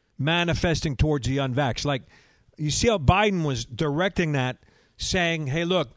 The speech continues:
the unvaxxed have caused us much grief." Like, we, the unvaxxed somehow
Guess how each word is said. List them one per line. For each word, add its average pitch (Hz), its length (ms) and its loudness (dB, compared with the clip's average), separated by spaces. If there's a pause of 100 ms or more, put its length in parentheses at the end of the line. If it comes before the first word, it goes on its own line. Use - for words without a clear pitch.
(400)
the 160 240 -2
unvaxxed 180 760 0
have 147 180 2
caused 175 460 6
us 147 260 2
much 151 380 -2 (120)
grief." 127 540 4 (2250)
Like, 151 260 0
we, 160 320 4
the 147 480 -2
unvaxxed 196 640 0
somehow 175 540 2